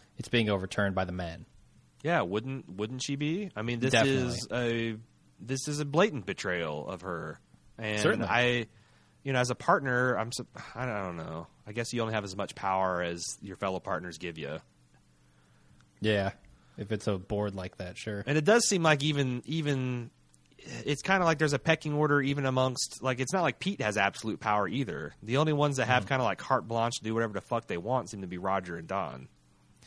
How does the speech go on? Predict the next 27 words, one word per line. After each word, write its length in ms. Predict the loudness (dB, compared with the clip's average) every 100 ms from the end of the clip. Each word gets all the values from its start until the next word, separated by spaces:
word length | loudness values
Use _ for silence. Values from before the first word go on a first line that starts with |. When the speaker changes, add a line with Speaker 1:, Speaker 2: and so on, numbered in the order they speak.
| -20 -20 -6
Speaker 1:
Yeah, 140 | -4 0
but 100 | -2
it's 220 | -4 -4
weird 280 | 2 2 2
because 320 | 2 0 -2
Pete 340 | -2 0 0
has 220 | 2 0 2
been 380 | 2 2 0 0
getting 420 | 2 4 2 0
his 300 | 2 2 2
way 280 | 4 4 4
almost 400 | 4 4 4 2
every 180 | 0
time 320 | 0 0 0 -2
lately, 320 | -6 -10 -8
right? 320 | -2 0 -2 -8 _ -12
Speaker 2:
You 80 | -4 2
Speaker 1:
I 40 |
mean, 140 | 4
Speaker 2:
think 20 | 6
Speaker 1:
they 80 | 6
Speaker 2:
so? 40 |
Speaker 1:
wouldn't 200 | 6 6
have 180 | 6 4
taken 360 | 4 2 4 2
this 160 | 2
Heinz 440 | 2 2 2 0